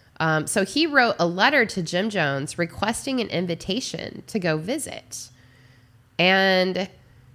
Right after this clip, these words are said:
at first, Jim Jones said no, but then later on said yeah. So he traveled accompanied by several journalists and a relative of some of the people that were down there. He took one of these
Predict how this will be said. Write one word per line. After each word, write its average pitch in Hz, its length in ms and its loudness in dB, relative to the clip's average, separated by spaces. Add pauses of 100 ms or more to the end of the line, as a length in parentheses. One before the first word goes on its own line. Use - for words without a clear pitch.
(560)
at 185 200 4
first, 330 420 2
Jim 226 180 2
Jones 202 200 0
said 180 180 2
no, 170 580 6 (100)
but 214 120 0
then 214 200 4
later 208 300 0
on 180 540 4
said 180 420 -2
yeah. 226 360 4 (680)
So 233 260 4
he 262 400 -2
traveled 196 480 2
accompanied 202 500 -2
by 170 140 2
several 190 340 0
journalists 170 800 -2
and 165 360 2
a 165 80 2
relative 170 800 -2 (100)
of 160 520 0
some 165 260 0
of 156 160 -2
the 175 60 -4
people 165 280 -2
that 160 100 -4
were 156 100 -2
down 156 300 -6
there. - 340 -12
He 185 160 -6
took - 440 -8 (260)
one 180 180 2
of 180 100 4
these 175 220 2